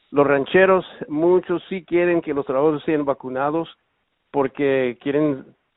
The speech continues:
protegerse para no perder trabajo. Así es que, mm, nos parece que hay mucha comunicación entre los, ah, departamentos de salud de los, de varios condados donde hay trabajadores del campo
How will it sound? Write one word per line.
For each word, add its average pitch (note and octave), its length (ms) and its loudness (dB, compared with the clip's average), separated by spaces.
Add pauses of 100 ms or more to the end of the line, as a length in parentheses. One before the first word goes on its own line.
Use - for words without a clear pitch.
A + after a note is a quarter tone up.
(120)
protegerse D3 640 2
para B2+ 240 -2
no C3+ 160 -4
perder C#3+ 320 -2
trabajo. D3+ 540 2 (580)
Así B2+ 320 -6
es D#3+ 160 -2
que, C3+ 500 -2 (200)
mm, C#3 500 -10
nos C#3+ 220 -2
parece D#3 500 0
que C3 400 -2 (380)
hay D3 200 4
mucha E3 460 -2
comunicación D3 800 -2
entre C#3+ 220 -6
los, C3+ 300 -8
ah, B2+ 100 -2
departamentos C3 800 -6
de C3+ 100 -4
salud C#3 380 -4
de C#3+ 80 -2
los, A#2+ 240 -10
de B2 240 -4
varios C#3 320 0
condados C#3+ 500 4 (380)
donde B2 260 0
hay C#3+ 80 6
trabajadores C#3 400 2
del B2 140 -6
campo D3+ 540 0